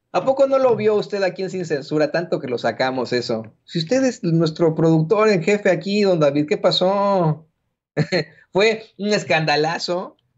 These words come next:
Hubo un video el fin de semana pasado en el que Lía Limón, eh, presumía haber creado una escalinata a una, un parque de niños, ¿no? Un, un parque con juegos de niños,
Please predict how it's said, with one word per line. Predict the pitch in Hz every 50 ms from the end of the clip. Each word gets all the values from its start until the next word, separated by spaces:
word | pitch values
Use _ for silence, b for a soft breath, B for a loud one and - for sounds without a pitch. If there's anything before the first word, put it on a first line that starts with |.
| _ -
Hubo | 151 160 175 185
un | 185
video | 170 160 147 135 135 143
el | 156 156
fin | 156 160 160
de | 165 160
semana | 156 131 117 120 123 139 143 131
pasado | - 110 107 - - 110 107 107 110 117
en | 117 110
el | 104 101
que | 107 - 101
Lía | 107 113 120
Limón, | 127 131 120 113 107 104 113 131 156 - _ _ - - _ _ _ -
eh, | 107 107 104 104 95 - - - _ -
presumía | 123 135 127 - 143 139 135 139 151 160 160 151 139 117 - - _ _ _ _ _ _ _ _ _ _ _ _
haber | - 110 107 120 120 117
creado | - - 123 120 120 127
una | 135 127 123
escalinata | 117 - 117 104 101 104 104 107 110 110 - - 127 131 - - _ _ _ _ _
a | - 95 98
una, | 101 110 113 117 113 113 107 104 98 95 92 85 80 - - _ -
un | - 120 113
parque | - 131 - - - 123
de | 107 107 110
niños, | 120 131 127 117 107 104 -
¿no? | 107 110 156 165 127
Un, | 113 113 101 - - -
un | - -
parque | - 113 110 - 120
con | 107 - 98
juegos | - - 110 110 117 113 107
de | 110 110
niños, | 123 135 139 135 131 127 147 156 - - _